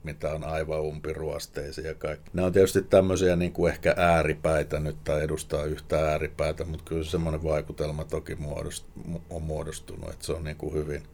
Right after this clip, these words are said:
hyvin niin kuin materiaalin osalta niin kuin tilanne on ainakin a-,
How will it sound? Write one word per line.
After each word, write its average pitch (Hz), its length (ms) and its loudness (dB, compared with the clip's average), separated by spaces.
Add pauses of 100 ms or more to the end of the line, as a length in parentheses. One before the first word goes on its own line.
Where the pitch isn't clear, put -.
(160)
hyvin 113 360 6
niin 82 220 0
kuin 80 340 -6
materiaalin 78 800 -2
osalta 76 440 -6
niin 76 300 -10
kuin 80 320 -12 (480)
tilanne 90 380 2
on 82 80 0
ainakin 101 420 2
a-, 87 160 2